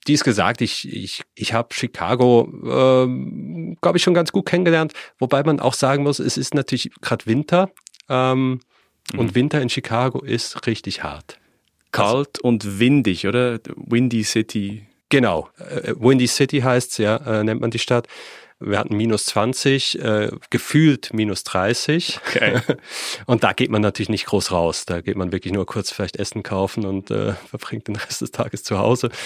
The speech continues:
Speaker 1: Ähm, so gesehen, äh, ja, im Sommer werde ich die Stadt sicher besser erkunden können.
Speaker 2: Gab es bisher schon den Moment, wo du gesagt hast, wo du gemerkt hast, okay, ich bin jetzt hier.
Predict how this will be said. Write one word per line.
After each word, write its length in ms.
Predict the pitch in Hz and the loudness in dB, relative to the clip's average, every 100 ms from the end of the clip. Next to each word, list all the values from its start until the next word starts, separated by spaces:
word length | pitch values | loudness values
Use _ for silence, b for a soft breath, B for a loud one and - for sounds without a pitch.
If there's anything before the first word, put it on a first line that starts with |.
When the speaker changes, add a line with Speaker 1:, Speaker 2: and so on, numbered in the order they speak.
| B B B B _ _ | B B B B _ _
Speaker 1:
Ähm, 560 | 110 104 104 101 101 - | -6 -4 -4 -4 -6 -10
so 160 | - 113 | -6 -2
gesehen, 560 | 104 - 110 113 107 | 0 4 6 6 6
äh, 720 | 110 104 104 - - - - - | 4 2 0 -2 -6 -8 -8 -6
ja, 280 | - 92 82 - | 0 2 0 -4
im 80 | 104 | -2
Sommer 320 | 104 101 101 | 0 2 2
werde 120 | 98 | 0
ich 100 | - | -2
die 100 | - | -6
Stadt 260 | - 104 - | -4 -4 -6
sicher 300 | 104 101 90 _ _ | -8 -8 -10 _ _
besser 400 | - 90 - 85 - _ | -6 -4 -4 -6 -10 _
erkunden 540 | 98 - - 98 101 92 | -10 -6 -6 -6 -6 -8
können. 320 | 98 92 98 - - - | -6 -6 -6 -10 -16 0
Speaker 2:
Gab 260 | 107 117 | 4 4
es 120 | 165 - | 2 0
bisher 360 | 175 - 170 | 0 4 4
schon 300 | 160 170 165 | 4 2 0
den 180 | 151 156 | 0 0
Moment, 580 | 156 147 127 165 - - | 2 2 2 0 -4 -4
wo 160 | 127 127 | 0 0
du 180 | 131 127 | 0 0
gesagt 560 | - 120 113 120 - - | -2 2 4 2 0 0
hast, 280 | 123 - - | 0 0 -4
wo 40 | |
du 100 | 113 | -4
gemerkt 420 | 110 107 110 - | -2 0 0 -2
hast, 380 | 110 110 - - B B B B B | -4 -2 -6 -14 B B B B B
okay, 220 | - - 98 | -2 0 0
ich 200 | - - | -2 -2
bin 160 | 95 | 0
jetzt 200 | 90 85 | 0 -2
hier. 340 | - 101 87 | -6 -4 -4